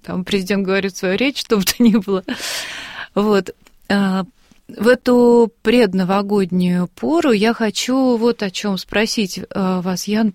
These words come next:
немножко изменив ход нашей беседы. Мне ваш телефон дал мой давний друг, э, ваш соратник по, в каком-то вопросе, Александр Гизалов, общественный деятель, который тоже бывает на нашем радио.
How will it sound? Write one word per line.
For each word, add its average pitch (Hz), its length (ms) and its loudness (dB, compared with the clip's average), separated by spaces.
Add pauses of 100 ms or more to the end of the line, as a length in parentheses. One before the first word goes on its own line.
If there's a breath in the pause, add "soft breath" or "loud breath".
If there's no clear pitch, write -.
немножко 202 600 -2
изменив 208 400 0
ход - 300 -6
нашей 185 260 -4
беседы. 180 540 -4 (420 loud breath)
Мне 214 220 4
ваш 202 180 2
телефон 262 640 2
дал 226 240 4
мой 208 300 2
давний 190 380 0
друг, 214 640 -6
э, 196 260 0
ваш 185 400 -2
соратник 220 720 0
по, 233 220 2
в - 80 -6
каком-то 214 440 0
вопросе, 214 600 0
Александр 202 500 0
Гизалов, 208 600 0
общественный 180 520 -4
деятель, 226 480 -2
который 190 380 -4
тоже 180 280 -6
бывает 175 440 -4
на 170 120 -4
нашем 175 320 -4
радио. 214 420 0